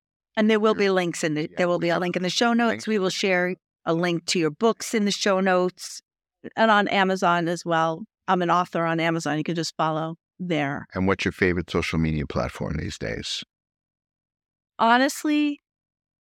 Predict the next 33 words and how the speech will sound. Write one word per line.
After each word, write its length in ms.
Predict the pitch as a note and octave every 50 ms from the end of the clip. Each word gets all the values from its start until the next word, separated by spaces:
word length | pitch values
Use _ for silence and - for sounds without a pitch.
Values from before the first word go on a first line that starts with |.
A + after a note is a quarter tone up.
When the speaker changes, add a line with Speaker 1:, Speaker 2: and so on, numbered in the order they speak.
| _ _ _ -
Speaker 3:
that's 180 | G#3 G3+ -
a 40 | G3
hard 380 | F#3+ - - B3 B3 B3 A#3 -
question, 500 | - B3 A3+ - - - C#4 C4 C4 B3+
but 100 | A3+ F#3+
I 100 | F3 F3
will 140 | F3+ F#3 F3+
say 460 | - - - F3+ F#3 F#3 F#3 E3+ - - - _ _ _ _
Facebook. 440 | - D#3 C3 - - - - - - - _ _ _ _ _ _ _ _ _ _ _ _ _ _ _ _
I 60 | - G3+
have 140 | G3 F3+
a 140 | F3+ F3+ D#3+ - - _ _
pretty 180 | - A#3+ G3+ F#3+
good 180 | F#3 F#3+ F3+
Facebook 460 | E3+ - - D3+ D#3 - - E3 - -
group, 280 | - D#3+ D#3+ D#3 D3 - _ _ _ _ _ _ _
and 420 | - - F2+ D#2+ D2 - - G3+ - _ _ _ _ _ _ _ _ _ _ _ _ _ _ _ _
that's 360 | - F3 F3+ - - - - - - -
where 260 | A3 G#3 G3 F#3 F3+
I 80 | F3
spend 320 | E3+ - - - C3+ B2 D3
my 140 | C#3+ C#3 B2+
time 320 | - - F3+ F3 F3+ F3
if 140 | - E3+ -
I'm 140 | E3+ E3+ F#3
going. 360 | - C3 C#3+ F3 E3+ - F3+ - _ _ _ _ _ _ _
Speaker 1:
That's 200 | A#3 A3 - -
where 100 | G#3+ G3+
like-minded 560 | F#3 E3+ E3+ E3 F#3+ E3+ E3 D#3+ D#3 D#3+ -
people 280 | - E3+ D3 - D#3+ -
come 200 | - D#3+ C#3+ C3
together. 520 | - D#3+ D3 D3 C#3+ C#3+ C3+ D3+ D3+ - - _ _ _ _ _ _
So 420 | - - - F#3+ E3 D#3+ D#3+ E3